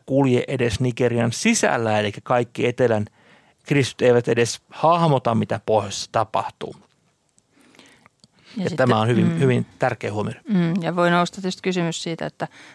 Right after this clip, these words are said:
Speaker 2: no miksei ne sieltä Pohjois-Nigerian kristityt sitten muuta sinne etelään, missä on parempi olla, mutta täytyy muistaa kans, niin kuin meidän Suomi,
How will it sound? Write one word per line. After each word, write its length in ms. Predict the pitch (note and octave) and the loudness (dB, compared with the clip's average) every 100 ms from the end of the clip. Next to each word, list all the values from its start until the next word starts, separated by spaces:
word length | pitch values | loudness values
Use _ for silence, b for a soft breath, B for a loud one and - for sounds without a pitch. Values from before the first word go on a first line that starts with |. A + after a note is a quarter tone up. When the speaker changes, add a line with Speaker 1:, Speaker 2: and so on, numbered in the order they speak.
| B | B
Speaker 2:
no 80 | E3 | -4
miksei 380 | E3 E3 - D#3+ | -4 -4 -6 -4
ne 100 | F3 | -4
sieltä 260 | F#3 F3 | -4 -6
Pohjois-Nigerian 760 | F#3 G3 F#3+ F3 F3 E3 E3 E3+ | -6 -2 -2 -2 -4 -6 -6 -8
kristityt 440 | - E3+ - D#3+ | -8 -8 -8 -10
sitten 300 | - - F3 | -10 -10 -2
muuta 280 | G3+ A3 G#3+ | 0 0 -2
sinne 280 | F3 G3 F3+ | -4 -4 -4
etelään, 420 | G3+ G3 E3+ D#3+ | -4 -2 -2 0
missä 240 | D#3 - E3 | -2 -4 -6
on 60 | |
parempi 380 | E3+ F3+ F3 E3+ | -2 -2 -2 -4
olla, 260 | F3+ F3 E3 | -2 0 -2
mutta 320 | C#3 - D#3 - B B B B B _ | -6 -8 -10 -10 B B B B B _
täytyy 240 | E3 E3 | -10 -4
muistaa 380 | E3 E3+ D#3+ D#3+ | 0 0 0 -4
kans, 300 | - D#3+ E3+ | -4 -4 -4
niin 100 | E3+ | -6
kuin 100 | E3 | -6
meidän 160 | E3+ E3 | -6 -4
Suomi, 320 | F#3+ F3+ D#3+ | 0 0 0